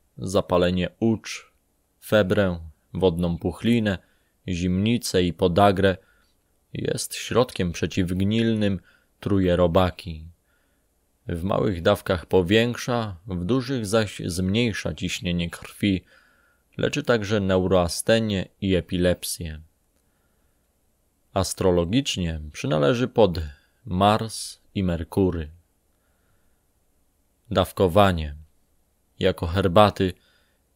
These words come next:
jedną łyżkę ziół na jedną filiżankę wody, podawać co pół godziny dwie łyżeczki lub jeden łyk, albo też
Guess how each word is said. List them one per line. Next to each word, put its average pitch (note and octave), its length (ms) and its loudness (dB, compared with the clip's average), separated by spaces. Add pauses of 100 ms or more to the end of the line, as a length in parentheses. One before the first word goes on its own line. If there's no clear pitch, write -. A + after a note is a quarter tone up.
jedną C3 320 0
łyżkę A2+ 500 2
ziół B2+ 220 2
na A#2+ 140 2
jedną B2+ 320 0
filiżankę G2+ 640 0
wody, F#2+ 420 6 (440)
podawać A#2 480 0
co G2 160 0
pół C3+ 260 2
godziny G#2+ 420 0
dwie F#2 260 2
łyżeczki F#2 560 0
lub F2 280 -2 (280)
jeden G#2 400 0
łyk, A#2 440 2
albo F#2 320 2
też - 680 0